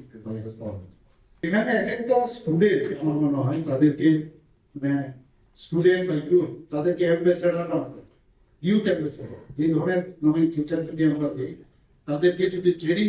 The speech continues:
দেওয়া হয়, already স্কুলে, কলেজে করছে, কিন্তু আরো বেশি স্থানীয় যারা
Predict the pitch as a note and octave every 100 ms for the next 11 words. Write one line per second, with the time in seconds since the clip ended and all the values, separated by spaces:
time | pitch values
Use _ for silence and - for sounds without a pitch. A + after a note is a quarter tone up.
0 | G3 D#3+ - - _ - - _ _ _
1 | _ C#3 C#3 D#3 F#3 - F3+ F3+ F#3+ -
2 | E3 E3+ F3 F3 E3+ F3+ C#3+ C#3 E3 D#3+
3 | A3 A3 E3+ D#3 - - - _ _ _
4 | _ - C#3+ D3+ D#3 C#3+ D3+ - - _
5 | _ B2+